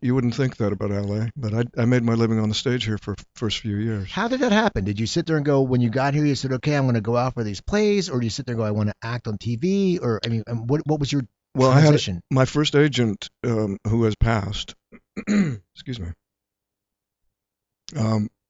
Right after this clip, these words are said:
Speaker 1: was from the theater, and she said, "You're not gonna, you're not gonna do well until you're in your forties." This was, I was twenty-seven. "And you're a wonderful actor, but y-,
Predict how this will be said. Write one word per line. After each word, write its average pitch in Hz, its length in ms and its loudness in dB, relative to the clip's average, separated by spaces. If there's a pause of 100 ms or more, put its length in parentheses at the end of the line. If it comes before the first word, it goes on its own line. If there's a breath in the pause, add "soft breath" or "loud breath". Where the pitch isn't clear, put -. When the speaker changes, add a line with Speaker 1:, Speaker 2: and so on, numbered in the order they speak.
Speaker 1:
was 120 180 0 (100)
from 131 120 6
the 120 80 6
theater, 113 380 2 (800)
and 120 120 2
she 127 160 4
said, 117 420 2 (320)
"You're 135 200 4
not 135 200 4
gonna, 127 240 2 (1600)
you're 131 180 4
not 139 180 4
gonna 123 180 2
do 117 240 0
well 110 420 2
until 101 440 -4
you're 110 180 -4
in 101 80 -4
your 95 100 -6
forties." - 600 -10 (1000)
This - 180 -4
was, 95 180 -8 (140)
I 95 60 -10
was 95 100 -8
twenty-seven. 95 580 -6 (1800)
"And 107 380 -2 (120)
you're 120 140 4
a 117 40 6
wonderful 123 420 2
actor, 123 300 0
but 98 160 -4 (180)
y-, 226 100 -8